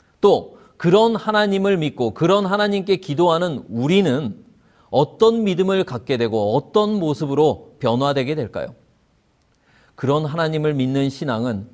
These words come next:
참으로 해괴한 신앙이 되지 않겠습니까? 그런 하나님을 믿는 품성은,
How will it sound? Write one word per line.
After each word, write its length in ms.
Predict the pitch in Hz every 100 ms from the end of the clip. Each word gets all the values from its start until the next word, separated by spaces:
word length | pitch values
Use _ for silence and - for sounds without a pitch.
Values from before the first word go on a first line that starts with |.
| _ _ _ -
참으로 720 | - 233 226 208 196 156 - _ -
해괴한 720 | - 220 233 220 175 190 185
신앙이 380 | 196 160 143
되지 220 | 151 117 151
않겠습니까? 640 | 131 151 - 98 - - _ _ _ _ _ _ _ _ _
그런 440 | - 156 202 214 208
하나님을 920 | 208 208 208 190 196 214 226 - - - _ _ _ _ _ _ _ -
믿는 560 | 139 170 180 165 113
품성은, 680 | - 214 202 151 123 131 202